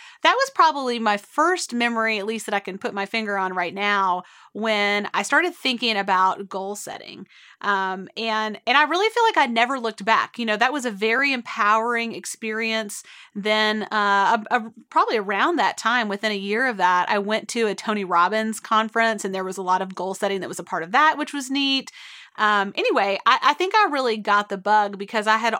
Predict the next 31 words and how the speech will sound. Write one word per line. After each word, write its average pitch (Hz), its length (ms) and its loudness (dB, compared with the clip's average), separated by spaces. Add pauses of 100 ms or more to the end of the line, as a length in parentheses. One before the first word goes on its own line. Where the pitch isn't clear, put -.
always 262 760 0
been 208 200 -2
a 202 80 -2
person 202 440 -4
who 190 460 -4
cared 214 320 -2
a 208 40 -2
lot 190 280 2
about 190 400 0
bringing 208 520 -6 (340)
my 202 440 2
future 262 460 0
self, 196 480 0
you 208 100 -2
know, 190 160 -4
like, 196 280 -6 (240)
my, 196 340 0
all, 220 240 2
all 220 140 4
the, 208 200 -4 (140)
all 220 80 2
the 240 80 -2
things 214 260 -2
about 202 240 4
myself 202 360 0
into 202 160 -2
the 180 100 -6
future 208 500 -4
in 214 200 -2
congruence 202 800 -2
with 190 400 0